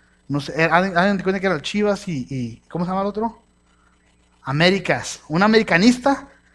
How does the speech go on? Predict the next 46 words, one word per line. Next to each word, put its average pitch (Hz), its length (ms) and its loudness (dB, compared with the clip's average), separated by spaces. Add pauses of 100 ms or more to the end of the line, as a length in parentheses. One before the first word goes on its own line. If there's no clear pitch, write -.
le 175 100 4
ayudó 170 240 6
a 190 80 6
uno 214 380 4
de 196 60 2
los 151 180 -2
Chivas. 180 580 -4 (640)
¿Vieron 208 220 4
lo 214 80 2
que 196 80 -4
pasó 180 240 0
aquí 226 180 -6
la 220 100 -4
semana 202 300 0
pasada? 247 460 -2 (1040)
Y 151 100 0
aquí 143 220 -2
la 208 100 4
Biblia 214 260 2
nos 196 100 0
está 185 160 -4
diciendo 196 300 -4
que 190 80 -4
uno 208 160 0
que 185 100 -6
le 156 100 -4
iba 185 100 -2
a 202 40 -4
las 196 160 -6
Américas 151 460 -2
iba 165 140 -2
pasando 160 360 -4
y 147 40 -8
se 139 100 -10
bajó 170 300 -4
del 185 140 -4
burro 165 280 -2
el 139 80 0
ba-, 127 180 -2
ame-, 123 240 -6
americanista 127 760 -6 (380)
y 135 120 0
vio 160 140 4
al 185 80 0
rebaño 196 440 -2
tirado, 135 460 0